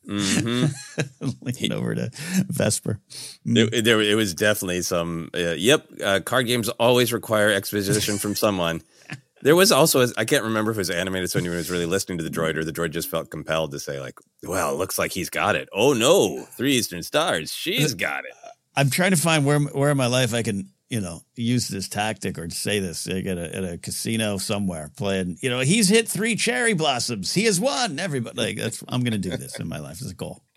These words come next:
Speaker 1: I think you would be kicked out of a Las Vegas casino, right?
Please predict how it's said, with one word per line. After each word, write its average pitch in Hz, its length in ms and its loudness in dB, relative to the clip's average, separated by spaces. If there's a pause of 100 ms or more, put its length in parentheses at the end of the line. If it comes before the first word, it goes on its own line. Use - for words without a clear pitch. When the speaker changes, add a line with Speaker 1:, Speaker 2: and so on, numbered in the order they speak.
(440)
Speaker 1:
I 110 120 2
think 135 280 0
you 113 120 2
would 92 120 0
be 85 140 -2 (100)
kicked - 260 -2
out 104 140 2
of 92 80 0
a 85 60 -4
Las 80 220 0
Vegas 127 300 0
casino, 73 520 -8
right? 82 200 0